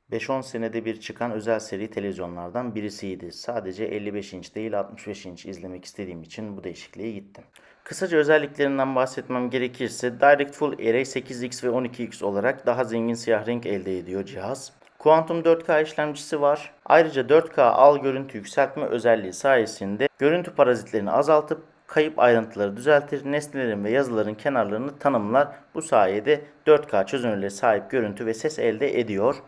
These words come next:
Çevredeki ortam koşulları değişirken bile görüntü çok net.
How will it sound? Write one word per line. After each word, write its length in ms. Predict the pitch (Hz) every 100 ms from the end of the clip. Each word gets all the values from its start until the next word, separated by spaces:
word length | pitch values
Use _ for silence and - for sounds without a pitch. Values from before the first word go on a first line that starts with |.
| - _ _
Çevredeki 480 | - 143 156 175 190
ortam 340 | 180 180 190
koşulları 440 | 196 185 175 170 165
değişirken 640 | 170 170 170 175 131 123
bile 140 | 143
görüntü 500 | 165 165 135 135 175
çok 260 | - 175 -
net. 260 | 131 156